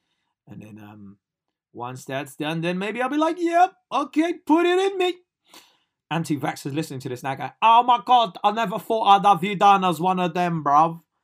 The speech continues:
Have you seen what's in the virus? Have you seen what's in the virus? It's the s-, listen,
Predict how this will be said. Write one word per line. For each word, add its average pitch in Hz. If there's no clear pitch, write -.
Have 170
you 214
seen 262
what's 254
in 262
the 254
virus? 254
Have 175
you 240
seen 349
what's 254
in 196
the 175
virus? 147
It's 175
the 190
s-, -
listen, 196